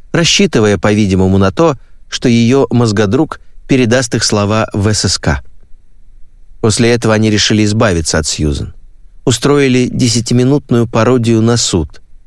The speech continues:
объявили её виновной в сотрудничестве с врагами, приговорили к смерти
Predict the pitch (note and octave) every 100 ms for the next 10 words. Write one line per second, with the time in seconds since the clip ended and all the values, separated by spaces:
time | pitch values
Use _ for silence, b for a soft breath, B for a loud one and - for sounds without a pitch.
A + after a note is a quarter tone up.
0 | - - G2+ A#2 B2 C3 A#2 A2 G#2+ A#2
1 | B2 A2 G#2 - - A#2 B2 A2+ F#2 -
2 | D#2+ F#2 - G2+ A#2 C#3 F2+ - - -
3 | - - D3 C3+ C3+ B2+ A2 - B2+ D3
4 | C3+ - -